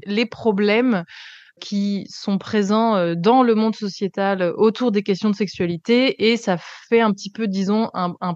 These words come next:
pré-ménage <laughs> dans nos esprits un peu parfois confus par tout ce qu'on nous dit sur la sexualité et tout ce qu'on nous, nous, on essaye de nous faire avaler comme norme et comme, euh, et comme injonction.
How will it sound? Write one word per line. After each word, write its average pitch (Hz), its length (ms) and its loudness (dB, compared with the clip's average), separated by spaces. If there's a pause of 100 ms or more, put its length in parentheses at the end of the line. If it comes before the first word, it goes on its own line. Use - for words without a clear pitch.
pré-ménage 226 1160 4
<laughs> 240 640 0
dans 208 200 4
nos 220 120 6
esprits 202 560 0
un 208 120 6
peu 233 160 2
parfois 220 280 0
confus 240 480 0
par 214 140 -2
tout 220 120 -6
ce 202 60 -12
qu'on 202 120 2
nous 180 160 4
dit 190 200 2
sur 214 160 -2
la 180 100 2
sexualité 185 760 2 (340)
et 175 160 2
tout 185 160 -6
ce - 80 -14
qu'on 175 220 0
nous, 165 420 0
nous, 170 140 -2
on 170 180 -2
essaye 190 300 2
de 180 100 4
nous 165 140 0
faire 170 320 -2 (120)
avaler 175 360 2
comme 165 260 -2
norme 185 320 4
et 170 80 -4
comme, 175 260 -6
euh, 190 200 -8 (640)
et 220 80 0
comme 226 160 6
injonction. 202 480 0